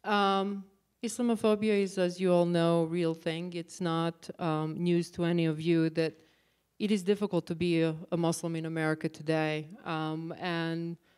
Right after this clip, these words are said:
I have received comment that I don't look like a Muslim. I don't sound like a Muslim, uh, many, many times. And I think that's a reflection of how profound the stereotype is.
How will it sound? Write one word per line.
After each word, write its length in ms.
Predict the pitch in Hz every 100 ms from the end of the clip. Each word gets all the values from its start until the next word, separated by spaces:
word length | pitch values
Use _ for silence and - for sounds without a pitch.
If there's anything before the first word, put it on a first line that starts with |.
| _ _
I 120 | 190 180
have 240 | 180 170
received 380 | 180 180 202 180
comment 420 | - 190 190 180
that 140 | 175
I 140 | 156 180
don't 320 | 185 185 185
look 300 | 202 208 -
like 280 | 180 170 180
a 60 |
Muslim. 640 | 170 165 160 - 160 160 160 _ _ _ _ -
I 80 | 185
don't 180 | 190 180
sound 640 | - 208 196 202 202 185
like 240 | 175 170
a 80 | 185
Muslim, 640 | 175 175 160 175 160 165 160 _ _ _ -
uh, 400 | 180 165 165 165
many, 320 | 196 196 196 185
many 280 | 175 170
times. 640 | 160 175 175 170 156 151 175
And 120 | 170
I 80 | 170
think 240 | 185 175
that's 220 | 175 175
a 60 | 175
reflection 600 | 175 165 190 185 - 175
of 100 | 160
how 200 | 175 170
profound 540 | - 170 180 170 170
the 80 | 160
stereotype 760 | - 175 175 170 165 170 160 156
is. 500 | 160 175 156 151 -